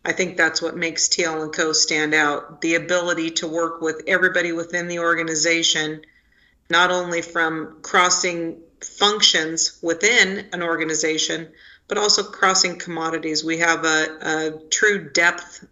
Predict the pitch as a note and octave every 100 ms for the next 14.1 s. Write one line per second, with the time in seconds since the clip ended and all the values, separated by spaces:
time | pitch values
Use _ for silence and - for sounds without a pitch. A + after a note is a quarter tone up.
0 | - F3 D#3 - - - - E3+ E3 D#3+
1 | D#3+ D#3 D3+ D3+ D3 D3 C#3+ - D3+ C#3+
2 | C#3+ - - - - _ _ _ _ _
3 | _ _ _ _ _ - B3 A3+ G#3+ F#3+
4 | F#3 F3 E3+ - F3 E3 E3 D#3+ - -
5 | - - F#3+ F#3+ - F#3 F3 F3 E3 D#3+
6 | E3 E3 - - - - _ - - G3+
7 | G3+ - - F#3 - G3 F#3 F#3 F#3 E3+
8 | E3+ F3 - F#3+ F#3+ F#3+ F#3+ - - _
9 | - D3 E3+ E3+ E3+ E3 D#3+ D#3+ D#3 D#3
10 | D#3 D#3 F3 D#3+ D#3 D#3 D3+ D3+ - -
11 | _ - E3 D#3+ - F#3 E3+ E3 - F#3
12 | F3+ E3+ E3 E3 D#3+ D#3 D3+ D3+ - D#3
13 | C#3+ D3+ F3+ F3+ E3+ D#3 E3 E3 E3 E3